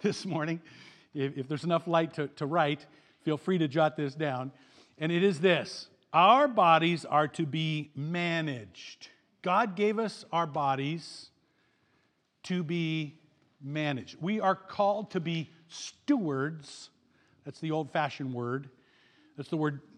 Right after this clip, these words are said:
Ryan was talking about when he, when it comes to finances. We are called to be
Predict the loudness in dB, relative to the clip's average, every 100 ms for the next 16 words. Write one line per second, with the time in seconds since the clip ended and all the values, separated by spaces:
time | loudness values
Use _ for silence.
0 | -14 -4 2 4 4 0 0 -2 -2 -2
1 | -2 -2 -6 -8 -6 -6 -4 -4 -4 -6
2 | -6 0 2 2 -2 -4 -6 -8 -14 -20
3 | -20 -20 -20 -6 -2 2 2 4 2 2
4 | -2 0 -2 -4